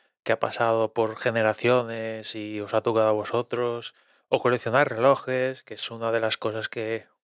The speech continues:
la gente que puede, pues, suele coleccionar, ¿no? Pues, eh, ahí os dejo en las notas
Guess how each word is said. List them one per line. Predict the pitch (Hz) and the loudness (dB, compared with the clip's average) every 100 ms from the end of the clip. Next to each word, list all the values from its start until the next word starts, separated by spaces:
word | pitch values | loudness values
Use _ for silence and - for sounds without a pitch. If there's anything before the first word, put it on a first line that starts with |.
| _ _ _ | _ _ _
la | 120 | -6
gente | 120 117 113 | -2 -2 0
que | 110 | 0
puede, | 110 117 110 | 2 2 2
pues, | 107 110 | 0 -6
suele | 117 113 | -4 -4
coleccionar, | 107 107 107 117 131 110 | -4 -6 -4 0 0 -2
¿no? | 139 147 _ _ _ _ _ _ _ | -8 -8 _ _ _ _ _ _ _
Pues, | - 107 98 95 - 117 | -2 0 0 -4 -8 -8
eh, | 101 98 | -8 -2
ahí | 101 113 | 2 2
os | 110 | 2
dejo | 110 - 110 | -2 -2 -2
en | |
las | 113 107 | -2 0
notas | 110 110 107 107 101 101 - | -2 2 2 2 0 -6 -8